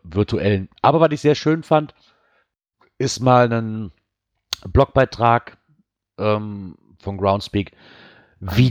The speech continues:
Speaker 2: Blick
Speaker 1: Dinger
Speaker 2: hinter
Speaker 1: denn
Speaker 2: die Kulissen.
Speaker 1: entstehen. Genau, wie die, wie diese Souvenire denn entstehen.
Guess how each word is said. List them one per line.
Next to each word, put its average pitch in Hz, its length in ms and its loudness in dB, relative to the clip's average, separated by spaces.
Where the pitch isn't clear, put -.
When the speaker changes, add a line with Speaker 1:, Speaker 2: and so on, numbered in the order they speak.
Speaker 2:
Blick 107 80 -2
Speaker 1:
Dinger 127 220 4
Speaker 2:
hinter 127 100 -2
Speaker 1:
denn 107 120 -6
Speaker 2:
die 104 80 -4
Kulissen. 113 160 0
Speaker 1:
entstehen. - 20 -16
Genau, 110 360 -2
wie 113 100 -2
die, 113 160 -6
wie 117 100 -4
diese 113 240 -2
Souvenire 127 520 2
denn 113 160 2
entstehen. 101 640 -2